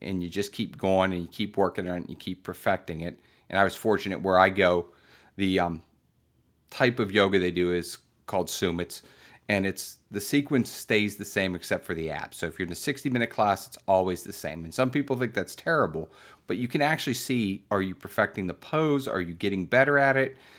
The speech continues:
And the instructors see that too. And I really benefited from that sort of disciplined rigor. And over time, the flexibility came. I was completely inflexible when I started.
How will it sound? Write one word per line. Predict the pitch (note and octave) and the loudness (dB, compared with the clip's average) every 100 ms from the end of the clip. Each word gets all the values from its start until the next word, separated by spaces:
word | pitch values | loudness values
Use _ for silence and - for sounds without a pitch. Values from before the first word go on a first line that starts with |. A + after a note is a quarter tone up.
| - | -8
And | F#2+ | 0
the | F#2+ | 0
instructors | F2+ - D#2+ D#2 - F#2 | 0 -2 -2 -2 -2 -4
see | - G2+ | -4 -6
that | F2 E2 - | -2 -2 -4
too. | - A2+ D#2 - | -4 -2 -2 -4
And | G2+ G2 - | -4 -2 2
I | |
really | G#2 A#2+ C#3 | 4 6 4
benefited | G#2 G2 F#2 - F2 E2 | 6 4 4 0 -4 -2
from | - F2 | -4 -4
that | E2+ - | -4 -8
sort | - F#2+ E2+ | -8 -4 -4
of | D#2+ | -4
disciplined | F#2 F2 E2+ F2 D#2+ D#2 | -6 -6 -8 -6 -6 -2
rigor. | E2+ D#2+ D2 - - - - | -2 -2 -6 -12 -20 -20 -4
And | G#2 | 2
over | G#2 G#2 G2+ | 4 4 4
time, | B2 B2+ A#2 A2+ - _ _ - | 6 6 4 0 -10 _ _ -10
the | A#2+ G#2 | -4 -2
flexibility | - A#2+ B2 G#2 F#2 F2+ | 4 2 2 0 2 0
came. | F2+ D#2 - | -4 -6 4
I | G2+ | 4
was | F2+ E2+ - - | 4 -4 -12 -14
completely | G2 E2+ A2+ G#2+ F#2 | -12 -4 0 0 0
inflexible | F2 - E2 - D#2 D#2 | -4 -4 -6 -6 -10 -10
when | D2 | -10
I | D2 | -12
started. | - D#2+ D2+ D2+ C#2+ | -12 -8 -8 -8 -14